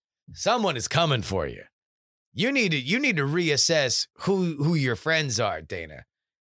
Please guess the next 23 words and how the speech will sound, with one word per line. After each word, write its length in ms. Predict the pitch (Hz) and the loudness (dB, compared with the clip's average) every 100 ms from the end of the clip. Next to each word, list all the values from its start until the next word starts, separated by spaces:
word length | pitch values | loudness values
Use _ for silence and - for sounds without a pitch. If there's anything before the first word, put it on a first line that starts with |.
| _ | _
Dana. 460 | 165 226 180 104 - _ _ _ _ _ _ _ | -2 0 0 -4 -10 _ _ _ _ _ _ _
Mm-hmm. 1300 | 101 117 151 202 233 233 196 156 139 196 247 226 143 90 - | -2 0 2 2 2 2 2 2 0 0 0 0 -2 -4 -2
Dana, 400 | 208 226 143 101 _ _ _ _ | 0 0 0 -6 _ _ _ _
look, 320 | 139 202 226 _ _ _ _ _ - | 0 0 0 _ _ _ _ _ -2
just, 220 | 175 185 | -2 0
just 200 | 226 - _ _ _ _ _ _ _ _ _ | -2 -2 _ _ _ _ _ _ _ _ _
check 300 | - 285 294 | 0 0 2
and 120 | 294 | 0
see 160 | 214 247 | 2 2
who's 220 | 208 208 | 2 2
liking 360 | 180 196 180 170 | 2 2 0 0
all 120 | 160 | 0
your 160 | 151 143 | 0 0
Instagram 460 | 120 117 110 95 | 0 0 0 -2
posts. 400 | 80 - - - - - - _ _ _ _ | -4 -6 -8 -10 -12 -20 -20 _ _ _ _
Start 300 | - 208 240 | -2 0 0
counting 260 | 202 208 185 | 0 -2 0
them 160 | 175 143 | 0 0
up. 220 | 104 - _ _ - | -2 -6 _ _ -8
Start 300 | - 214 226 | 0 0 0
counting 260 | 214 190 175 | -2 0 0
them 160 | 156 | 0
up. 240 | 127 104 | 0 -2